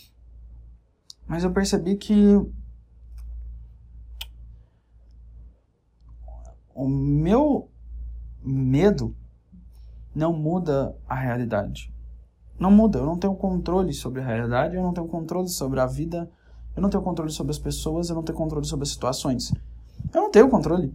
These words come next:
Eu tenho controle sobre mim, e nem isso eu tenho totalmente. Eu tenho um pouco controle sobre mim.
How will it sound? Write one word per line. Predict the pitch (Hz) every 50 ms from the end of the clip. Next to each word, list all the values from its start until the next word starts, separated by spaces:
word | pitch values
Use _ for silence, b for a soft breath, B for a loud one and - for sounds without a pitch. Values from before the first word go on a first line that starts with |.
| - - - _ _ _ - - - - - - - - - - - - - - - -
Eu | - 139
tenho | 190 190
controle | 214 180 156 180 202
sobre | - 240 254 311
mim, | 240 190 208 214 175
e |
nem | 151 175 247 370 370 269
isso | 262 - 220
eu | -
tenho | 180 180 175
totalmente. | 175 - 143 147 139 131 131 127 120 117 - -
Eu | - -
tenho | - 180 196
um | 196 175 143 113 - 143 156 156 156 - _ _ _ _ _ -
pouco | - 196 208 - - - - -
controle | - - 127 127 127 127 135 131 123
sobre | - - 110 113 123
mim. | 120 113 113 117